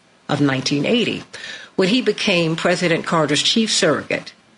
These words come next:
chief surrogate because President Carter by that time was so unpopular he could not even campaign for himself. So my father had to do it. My father turned to me at the airport the last Saturday before the election and he said, "You know,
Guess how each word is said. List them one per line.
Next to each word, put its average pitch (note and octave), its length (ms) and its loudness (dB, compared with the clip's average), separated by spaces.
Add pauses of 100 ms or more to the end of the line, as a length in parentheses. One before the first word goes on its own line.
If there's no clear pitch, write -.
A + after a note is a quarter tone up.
chief - 460 0
surrogate D#3 500 0
because D3 400 -2
President E3 540 -2
Carter C#3+ 280 2
by C#3 200 -2
that D3+ 200 -2
time D3+ 220 0
was C3+ 100 -2
so C#3+ 220 0
unpopular C#3 560 -2
he D#3+ 140 0
could D#3+ 200 0
not C#3+ 160 0
even C#3 220 -2
campaign C3 480 -2
for A#2+ 200 -2
himself. - 600 -4 (220)
So E3 160 0
my C3+ 120 0
father D3 360 -2
had B2+ 160 -4
to - 100 -12
do C3+ 200 -4
it. - 120 -8 (1000)
My A#3+ 120 2
father B3 320 0
turned A3 300 0
to F#3 40 -4
me F3 80 0
at E3+ 80 0
the F3+ 100 -2
airport F#3 440 0
the D3 80 0
last F3 340 0
Saturday D#3 400 0
before D3 300 0
the D3 100 2
election D#3 400 0
and C#3+ 140 0
he D3+ 80 -2
said, C#3+ 340 -2
"You D#3 60 2
know, F3+ 380 0